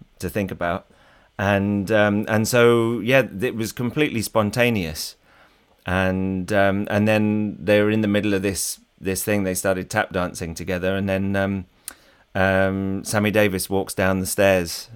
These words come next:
and, and then this impromptu routine, um, comes about. And luckily, there, <laughs> there happened to be,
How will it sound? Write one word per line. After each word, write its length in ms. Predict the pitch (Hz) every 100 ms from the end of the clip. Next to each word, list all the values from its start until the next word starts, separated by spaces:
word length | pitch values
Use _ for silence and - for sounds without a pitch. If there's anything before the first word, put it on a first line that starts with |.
| -
and, 460 | - 90 90 92 90 - - -
and 220 | - 117
then 160 | 131 127
this 180 | 127 120
impromptu 680 | 120 117 127 - 120 110 104
routine, 680 | 98 113 - 131 123 95 73 _ _ -
um, 420 | 87 87 90 90
comes 260 | - 98 90
about. 280 | 87 87 - - - -
And 380 | 110 120 120 - -
luckily, 520 | - 104 139 135 117 104
there, 180 | 107
<laughs> 220 | 95 - -
there 240 | - 107
happened 480 | - 151 - 107 92
to 60 | 87
be, 460 | 110 107 85 92